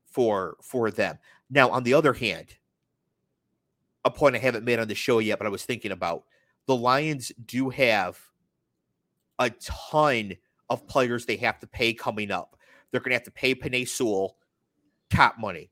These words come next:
They're gonna have to pay Aiden Hutchinson top money. They're gonna have to pay Amon-Ra Saint Brown, not top wide receiver money, but expensive money. So it might make sense to get some players at positions that just don't cost as much.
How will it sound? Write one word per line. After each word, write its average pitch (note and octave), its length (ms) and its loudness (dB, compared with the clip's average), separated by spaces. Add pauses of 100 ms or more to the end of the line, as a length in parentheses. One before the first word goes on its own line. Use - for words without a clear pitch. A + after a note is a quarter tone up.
They're B2+ 140 -4
gonna A#2+ 80 -2
have - 60 -20
to C3 200 -6
pay - 0 -
Aiden B2 220 0
Hutchinson G#2 600 -6
top A2+ 360 -2
money. G2 340 -6 (500)
They're C3 100 -2
gonna C3+ 100 2
have A#2 80 -4
to C3 80 -2
pay B2 320 2
Amon-Ra A2+ 480 0
Saint A2+ 320 -8
Brown, G#2+ 380 -2
not B2+ 240 -2
top C3+ 240 2
wide A#2+ 160 2
receiver A#2+ 340 -6
money, A#2+ 340 -4
but A2+ 180 -6
expensive A2 520 -8
money. G2 380 -10 (480)
So D3 240 4
it A#2 40 -8
might C3 340 -4
make C3+ 220 -4
sense C3 260 -6
to A#2 80 -16
get A2+ 200 -6
some A#2+ 120 -12
players A#2+ 360 0
at - 160 -8
positions A#2+ 480 -6
that A2 200 -4
just - 420 -4
don't A2+ 220 -2
cost G#2 420 -2
as G2 120 -12
much. - 440 -14